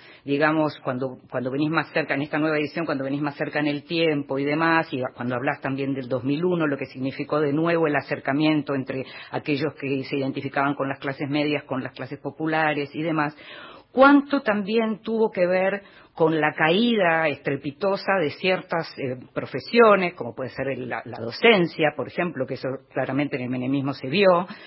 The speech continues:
digamos, cuánto de ese descenso de la idea de, "Ah, yo estoy en otro lugar", digamos, se, se hizo patente a partir de cierta precarización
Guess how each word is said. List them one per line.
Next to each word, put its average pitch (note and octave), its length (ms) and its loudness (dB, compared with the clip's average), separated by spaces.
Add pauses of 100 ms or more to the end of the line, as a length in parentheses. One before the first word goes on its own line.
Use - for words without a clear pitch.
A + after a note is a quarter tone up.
(180)
digamos, D#3 360 2 (320)
cuánto C4+ 480 8
de F3+ 220 0
ese G#3 200 -2
descenso E3+ 960 4
de B2+ 260 -10
la B2+ 120 -6
idea D#3 420 2
de, C#3+ 280 -2
"Ah, C3 160 -10
yo D#3+ 120 -6
estoy D#3+ 480 0 (100)
en C3+ 140 -4
otro E3+ 200 -4
lugar", F3 460 2
digamos, D#3 440 -4 (100)
se, E3 240 -4
se - 120 -10
hizo E3 260 -4
patente F3+ 480 -2
a - 80 -6
partir D#3 280 -6
de E3 120 -6
cierta D#3+ 340 -4
precarización C#3+ 960 -2